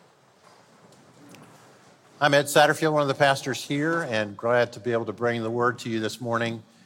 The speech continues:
Um, Corey's gonna be away for the next month or so. He'll be back in early August, so be praying for him to have a good, rejuvenating, refreshing break.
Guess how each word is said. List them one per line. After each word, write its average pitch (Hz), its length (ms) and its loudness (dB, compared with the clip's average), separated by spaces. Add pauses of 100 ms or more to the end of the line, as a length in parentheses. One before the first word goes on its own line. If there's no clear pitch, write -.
(220)
Um, 98 380 -2
Corey's 147 320 0
gonna 143 140 -2
be 135 100 0
away 131 300 2
for 131 260 -4
the 117 100 0
next 120 320 -4
month 131 300 -2
or 127 60 -2
so. 139 340 0
He'll 143 140 -6
be 113 120 -8
back 117 300 2
in 107 80 -8
early 113 300 -2
August, 123 500 0
so 101 380 -6 (100)
be 113 100 -8
praying 123 360 -2
for 110 180 -8
him 123 220 -6
to 95 240 -8 (240)
have 110 100 -2
a 101 80 -6
good, 117 320 -8 (540)
rejuvenating, 120 720 -4
refreshing 104 720 -6 (340)
break. 101 400 -4